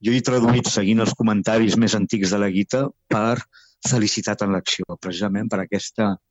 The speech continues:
manera feliç, sense tensió, entens? I al mateix temps amb eficiència, que,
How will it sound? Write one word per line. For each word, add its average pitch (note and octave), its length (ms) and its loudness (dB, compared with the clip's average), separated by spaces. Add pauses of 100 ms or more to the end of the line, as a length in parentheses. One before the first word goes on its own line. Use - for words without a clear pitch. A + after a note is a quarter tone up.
(400)
manera A2+ 540 2
feliç, A2 720 -2 (300)
sense - 360 -2
tensió, F#3+ 600 -2 (320)
entens? C#3+ 580 -2 (400)
I E3 80 0
al D3+ 80 2
mateix D#3 320 0
temps G#3+ 200 0
amb G3+ 120 2
eficiència, D#3 640 0
que, G2+ 140 -6